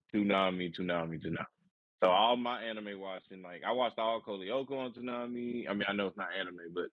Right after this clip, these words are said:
shout out Coleoco. Um, everything was Toonami from two thousand to two thousand six. Um, I didn't have a computer up there when I was in still Massachusetts.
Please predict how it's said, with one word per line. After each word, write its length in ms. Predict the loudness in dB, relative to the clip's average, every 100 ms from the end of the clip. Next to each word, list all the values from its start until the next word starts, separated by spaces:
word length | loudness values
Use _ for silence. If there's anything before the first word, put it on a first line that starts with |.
| _ _
shout 160 | 4 4
out 80 | 4
Coleoco. 280 | 4 6 4 2 -14 _ _ _ _ 2
Um, 460 | 6 6 4 0 -6 _ _ _ 2
everything 600 | 4 4 0 -4 -4 -4
was 200 | -6 -4 0
Toonami 540 | 4 4 4 -2 -12 _ _ _ -10
from 120 | 0
two 200 | 4 4
thousand 400 | 6 6 6 2
to 80 | -2
two 100 | -2 2
thousand 300 | 2 2 -8
six. 160 | -8 -8 _ _ _ -4
Um, 500 | 0 2 0 -4 -10 -14 -20 -20 _ _ 2
I 60 |
didn't 160 | 4 6
have 120 | 2
a 40 |
computer 720 | 0 -2 4 6 8 6 4 0
up 140 | 0
there 500 | 2 4 4 2 -2 -12 -6
when 140 | -2
I 80 | 0
was 120 | 0
in 140 | -4
still 240 | -2 0 2
Massachusetts. 800 | 2 0 -2 2 2 2 -2